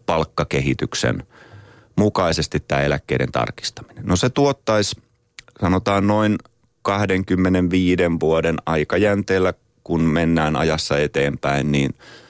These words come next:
melkein viidenneksen korkeamman kuukausieläkkeen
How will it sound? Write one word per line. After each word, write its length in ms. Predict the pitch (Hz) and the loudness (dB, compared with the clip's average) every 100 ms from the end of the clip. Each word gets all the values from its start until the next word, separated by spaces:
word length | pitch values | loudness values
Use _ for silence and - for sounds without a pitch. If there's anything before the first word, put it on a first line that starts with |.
| _ - - _ - | _ -20 -20 _ -2
melkein 580 | 82 80 107 110 98 | 0 0 2 2 2
viidenneksen 1080 | 95 113 107 95 90 85 80 - - 76 73 - | 2 2 4 2 2 2 0 -2 -2 0 -2 -4
korkeamman 960 | - 80 76 - 78 71 69 71 65 65 - - - _ - | -2 0 0 -2 -2 0 -2 -2 -2 -4 -8 -20 -20 _ -6
kuukausieläkkeen 1400 | - 78 - 69 65 - - 71 60 - - 62 50 | 0 0 0 -2 0 -2 0 -2 -2 -6 -6 -2 -2